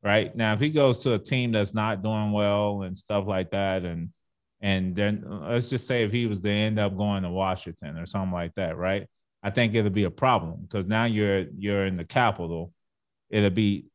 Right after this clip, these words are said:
a little bit of a problem. They have to have you look into it. But I feel like if I'm a G M,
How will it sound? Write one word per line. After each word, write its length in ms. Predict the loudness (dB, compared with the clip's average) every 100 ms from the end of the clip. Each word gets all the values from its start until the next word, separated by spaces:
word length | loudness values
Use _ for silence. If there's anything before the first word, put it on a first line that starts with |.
| -4
a 80 | 2
little 200 | 4 6
bit 120 | 4
of 100 | 2
a 40 |
problem. 360 | 0 -2 -2 0
They 180 | 2 2
have 240 | 2 -2
to 100 | -4
have 220 | -2 -2
you 160 | -2 -4 -6
look 320 | -6 -6 -2
into 500 | 0 0 0 0 0
it. 140 | -4 -10 _ _ _
But 120 | 2
I 180 | 4 4
feel 200 | 4 2
like 180 | 4 2
if 100 | 0
I'm 180 | -2 -4
a 40 |
G 260 | -4 -4 -2
M, 340 | -4 -4 -8